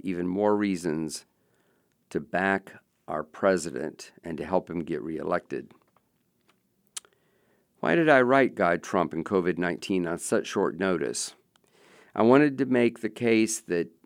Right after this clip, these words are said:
Trump is providing good leadership through this, which is one more reason we must return him to office. I've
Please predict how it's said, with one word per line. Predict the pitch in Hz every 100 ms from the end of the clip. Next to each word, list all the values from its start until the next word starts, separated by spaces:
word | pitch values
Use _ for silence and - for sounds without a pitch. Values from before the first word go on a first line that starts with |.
| _ -
Trump | - 120 123
is | - 98
providing | - 107 101 101 90 80
good | 120 127
leadership | 139 147 151 - 95
through | - - 87
this, | 80 78 78 -
which | 90 -
is | 87
one | 90 92
more | 107 117
reason | 120 113 90 76 78
we | 87
must | 85 82 -
return | 87 - 113 107 110
him | 113 92 92 90
to | -
office. | 85 82 - 65 - - _ _ _ _ _ _ _ _ _ _ _ _
I've | - 85 82 -